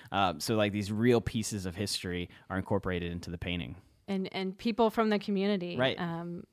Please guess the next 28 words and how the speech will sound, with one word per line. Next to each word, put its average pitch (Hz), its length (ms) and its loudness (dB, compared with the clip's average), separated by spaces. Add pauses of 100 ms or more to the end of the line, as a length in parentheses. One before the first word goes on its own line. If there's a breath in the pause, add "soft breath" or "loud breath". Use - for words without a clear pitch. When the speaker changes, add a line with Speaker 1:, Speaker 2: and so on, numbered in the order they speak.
Speaker 2:
too. - 160 -4
You 175 280 0
know, 165 160 -2
it's, - 260 -12
it's 170 200 -6
cer-, - 280 -8
certainly 170 360 -4
fun 170 320 -4
to 175 120 -8
look 175 300 -8
up 170 180 -8
and 165 180 -8
see 175 400 -8 (240 soft breath)
someone, 175 600 -2 (180)
your 180 140 -4
neighbor 175 640 0
or, 165 300 0
uh, 165 200 0 (100)
uh, 170 160 -2
the 180 120 -4
business 185 420 -2
owner 175 360 -2
that 170 220 -2
you 170 280 -4
see 175 260 -4
every 175 180 -4
day, 160 420 -2
um, 165 360 -6